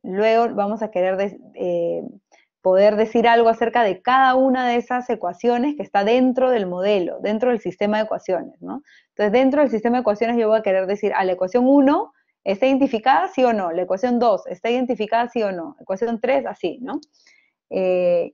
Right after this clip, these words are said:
y en cada una de estas ecuaciones yo tendría, ten-, se tendrían que cumplir esas tres condiciones, ¿no? Eh, la primera es la restricción de exclusión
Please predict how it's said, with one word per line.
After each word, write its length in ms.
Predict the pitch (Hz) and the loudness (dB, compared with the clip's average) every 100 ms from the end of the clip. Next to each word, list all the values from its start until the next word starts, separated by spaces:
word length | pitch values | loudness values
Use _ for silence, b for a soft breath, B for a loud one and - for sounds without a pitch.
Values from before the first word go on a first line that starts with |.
| _ | _
y 440 | - 208 202 202 - | -2 2 2 2 0
en 260 | 202 190 185 | -2 -2 0
cada 340 | 254 277 277 | 4 6 6
una 300 | 285 269 262 | 8 8 6
de 60 | 269 | 4
estas 240 | 277 254 | 0 0
ecuaciones 480 | 254 196 254 269 320 | 0 0 0 2 2
yo 100 | 240 | 2
tendría, 480 | 214 208 214 220 - | 0 -2 0 0 -2
ten-, 240 | 196 185 180 | -6 -6 -6
se 100 | 185 | -8
tendrían 340 | 185 190 220 | -6 -4 -4
que 120 | 233 | -4
cumplir 480 | 190 175 - 214 240 | -8 -12 -4 -2 0
esas 320 | 196 202 - _ | -2 -6 -8 _
tres 420 | 220 240 269 _ | 0 2 0 _
condiciones, 760 | - 185 170 180 180 - - - | -6 -4 -6 -2 -2 -2 -8 -12
¿no? 220 | 220 392 b b b - | -10 -10 b b b -6
Eh, 280 | 190 180 170 | -4 -2 -2
la 140 | 185 | -4
primera 680 | 180 214 269 294 262 320 403 | -2 2 4 6 4 4 0
es 140 | 226 | 0
la 100 | 226 | 2
restricción 400 | 226 220 170 - | 2 0 -10 -6
de 80 | 208 | -8
exclusión 680 | 214 175 160 - 262 247 | -8 -12 -12 0 2 2